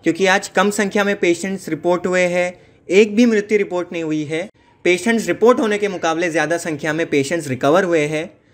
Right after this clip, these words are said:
आज इकतीस कोरोना पॉजिटिव पेशेंट रिपोर्ट हुए हैं, पैंसठ कोरोना पॉजिटिव पेशेंट रिकवर हुए हैं, वहीं एक की भी मृत्यु रिपोर्ट नहीं हुई है।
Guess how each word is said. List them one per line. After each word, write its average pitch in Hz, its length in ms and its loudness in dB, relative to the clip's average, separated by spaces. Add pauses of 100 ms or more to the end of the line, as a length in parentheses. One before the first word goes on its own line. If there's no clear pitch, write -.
(360)
आज 170 200 2
इकतीस 208 460 0
कोरोना 208 400 0
पॉजिटिव 175 440 -2
पेशेंट 190 300 -2
रिपोर्ट 175 360 -2
हुए 180 200 0
हैं, 175 240 -2 (600)
पैंसठ 180 420 2
कोरोना 185 380 0
पॉजिटिव 151 480 -4
पेशेंट 180 300 -2
रिकवर 147 380 2
हुए 165 220 2
हैं, 170 200 -2 (460)
वहीं 170 280 0
एक 226 320 4
की 233 100 -2
भी 214 120 0
मृत्यु 196 340 -2
रिपोर्ट 156 320 -4
नहीं 147 160 -6
हुई 131 180 -2
है। 139 180 -6